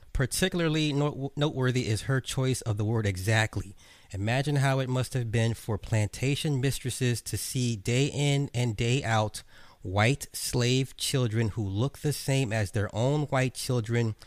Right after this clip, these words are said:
Worth noting here is that when Ben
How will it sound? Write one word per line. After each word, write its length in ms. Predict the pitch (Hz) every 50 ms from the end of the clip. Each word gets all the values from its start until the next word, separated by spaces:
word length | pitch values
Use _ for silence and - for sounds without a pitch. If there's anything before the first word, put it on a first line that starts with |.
| - - - - - - - -
Worth 360 | - - 139 160 156 - -
noting 380 | 131 123 127 127 127 131 131 123
here 300 | 110 127 123 123 123 117
is 280 | 87 104 101 95 -
that 340 | - 107 101 101 101 - - - - - -
when 280 | - 101 98 95 85 - -
Ben 300 | 113 120 139 151 160